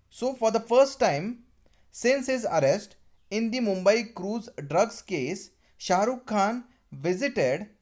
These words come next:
Aryan Khan on Thursday morning at the Arthur Road jail prison after Maharashtra jails were reopened for visitation after the lockdown.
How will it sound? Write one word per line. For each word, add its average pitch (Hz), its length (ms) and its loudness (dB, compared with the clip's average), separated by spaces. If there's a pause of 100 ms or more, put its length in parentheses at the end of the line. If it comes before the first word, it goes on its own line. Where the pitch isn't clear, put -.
(280)
Aryan 214 380 4
Khan 233 360 0
on 226 320 0
Thursday 180 400 0
morning 156 480 -2 (300)
at 196 220 0
the 240 120 2
Arthur 196 340 6
Road 190 260 0
jail 175 220 -2
prison 147 500 -6 (440)
after 202 400 2
Maharashtra 226 800 2
jails 180 460 -2 (420)
were 208 220 2
reopened 202 800 0 (400)
for 175 380 4 (380)
visitation 170 840 -4 (100)
after 151 260 -4
the 220 120 -4
lockdown. 107 480 0